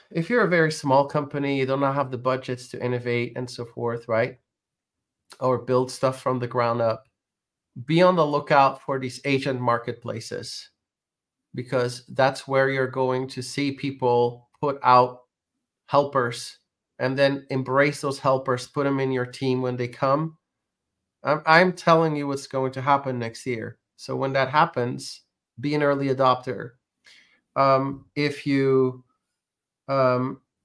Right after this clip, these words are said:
if you have the opportunity to, uh, learn how to build your own brand agent. That means instead of only having a website,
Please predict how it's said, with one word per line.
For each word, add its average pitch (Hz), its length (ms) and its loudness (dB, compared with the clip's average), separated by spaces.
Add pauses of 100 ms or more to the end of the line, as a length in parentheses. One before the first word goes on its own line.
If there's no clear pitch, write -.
(440)
if 147 220 -4
you 165 80 2
have 165 320 8
the 175 120 0
opportunity 139 720 -2
to, 120 380 -8 (840)
uh, 123 340 2 (240)
learn 147 400 4
how 147 220 2
to 135 80 0
build 127 260 -2
your 131 160 -4
own 131 180 0
brand 123 320 0
agent. 110 580 -8 (1120)
That 151 180 4
means 139 500 -2 (400)
instead 165 440 4
of 160 180 4
only 160 280 4
having 151 300 2
a 131 80 2
website, 143 560 2